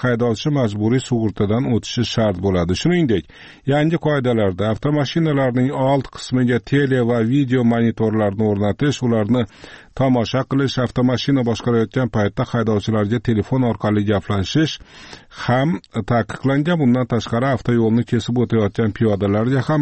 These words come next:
mobil telefonlari orqali gaplashish taqiqlanadi. Bu Ozodlik radiosi, yangiliklar bilan tanishyapsiz. Zarul Yom avtojurnali O'zbekistonda ishlab chiqariladigan Ravon avtomobili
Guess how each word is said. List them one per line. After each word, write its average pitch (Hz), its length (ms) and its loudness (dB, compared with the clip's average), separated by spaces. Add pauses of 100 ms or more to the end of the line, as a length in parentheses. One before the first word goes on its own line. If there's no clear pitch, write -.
mobil 110 260 0 (100)
telefonlari 113 580 0 (100)
orqali 101 340 2 (540)
gaplashish 101 640 0 (100)
taqiqlanadi. 92 760 0
Bu 104 140 2
Ozodlik 101 400 -2 (100)
radiosi, 117 420 0
yangiliklar 95 640 0
bilan 92 380 -4 (200)
tanishyapsiz. 90 640 -2 (840)
Zarul 185 380 0
Yom 160 220 0
avtojurnali 139 720 -2
O'zbekistonda 131 560 0
ishlab 123 280 -2
chiqariladigan 123 960 0 (220)
Ravon 127 400 2 (440)
avtomobili 123 640 0